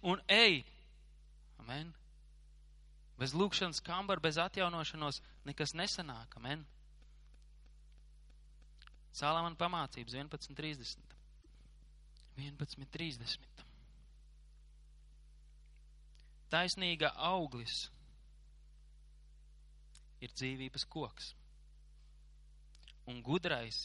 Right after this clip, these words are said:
iemanto cilvēku sirdis. Taisnīgā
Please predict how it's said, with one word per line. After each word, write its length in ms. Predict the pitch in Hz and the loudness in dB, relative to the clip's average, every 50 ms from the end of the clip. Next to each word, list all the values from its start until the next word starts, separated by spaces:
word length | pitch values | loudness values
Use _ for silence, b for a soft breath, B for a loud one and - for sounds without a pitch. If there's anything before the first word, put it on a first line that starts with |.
| - - | -4 -2
iemanto 640 | 123 123 135 139 139 139 139 143 139 - 151 147 151 147 147 - - | 0 0 0 2 2 0 0 -2 -2 -4 -2 -2 -2 -4 -6 -12 -10
cilvēku 560 | - 123 113 110 110 113 117 117 117 - 127 | -8 -6 -6 -4 -4 -4 -6 -6 -8 -6 -4
sirdis. 480 | - - 135 135 123 113 - - - - - - - - - - - - - - - - - - - - - - - - - - - - - - - - - - - - - - | -4 -2 -2 -4 -6 -8 -10 -12 -12 -14 -14 -16 -20 -20 -20 -20 -20 -20 -20 -20 -20 -20 -20 -20 -20 -20 -20 -20 -20 -20 -20 -20 -20 -20 -20 -20 -20 -20 -20 -20 -20 -14 -2 0
Taisnīgā 600 | 151 160 165 175 - 185 180 180 180 175 180 | 2 4 4 2 4 4 4 4 6 6 4